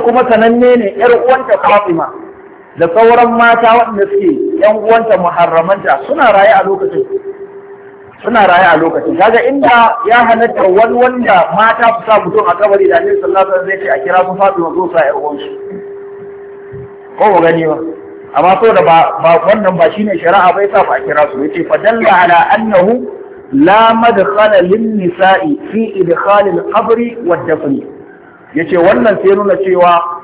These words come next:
babu yadda za a yi a ce mata ne za su zubinci sanya mamaci a cikin kabari. Shari'a bai yarda da wannan ba.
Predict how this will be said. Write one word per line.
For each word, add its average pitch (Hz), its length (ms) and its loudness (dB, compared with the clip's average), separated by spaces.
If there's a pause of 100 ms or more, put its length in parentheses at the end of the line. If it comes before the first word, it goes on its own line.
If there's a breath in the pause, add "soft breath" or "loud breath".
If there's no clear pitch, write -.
(320)
babu 202 480 2
yadda 196 420 0
za 190 140 4 (160)
a 170 80 0
yi 170 80 2
a 165 240 -2
ce 175 160 -2
mata 202 680 0
ne 170 100 -4
za 180 300 2
su 160 80 -4
zubinci 143 500 -6
sanya 170 360 0 (520)
mamaci 170 560 0
a 151 80 -2 (160)
cikin 170 240 -2
kabari. 147 560 0 (720)
Shari'a 156 340 2
bai 139 140 0
yarda 143 160 2
da 139 80 0
wannan 131 320 0
ba. - 100 -10